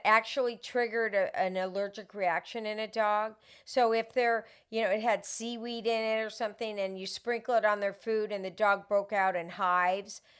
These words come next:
that type of thing. So some of these additives, they can trigger an allergic reaction, but as far as, um, you know, the dental wipes and all that, they, they are very safe. You know, so,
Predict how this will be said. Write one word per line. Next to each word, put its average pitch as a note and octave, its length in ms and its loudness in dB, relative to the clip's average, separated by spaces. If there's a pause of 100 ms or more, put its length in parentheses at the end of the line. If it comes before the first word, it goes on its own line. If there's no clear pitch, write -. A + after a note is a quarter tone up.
(160)
that G#3 280 4
type A3+ 280 0
of G3 160 -8
thing. G3+ 400 -2 (320)
So A#3 260 -2
some C4 300 0
of C4+ 80 2
these B3+ 220 -6 (100)
additives, A#3 720 0
they G#3 160 -4
can G3 220 -10
trigger G#3+ 420 -4
an G3+ 60 -4
allergic G3 500 -6
reaction, G3+ 540 -2
but G#3 200 4
as F#3+ 160 -8
far A3+ 360 4
as, G#3 280 -2
um, F3+ 420 0 (680)
you A#3 160 -8
know, G#3 120 2
the G3+ 140 -4
dental G#3+ 360 2
wipes G3 580 2
and G3 100 -2
all F3+ 160 4
that, F#3 380 4 (380)
they, A3+ 260 0
they A#3+ 180 2
are A#3+ 260 6
very G3 360 0
safe. - 380 -6 (440)
You G3+ 100 -10
know, F#3+ 240 -2
so, B3 300 6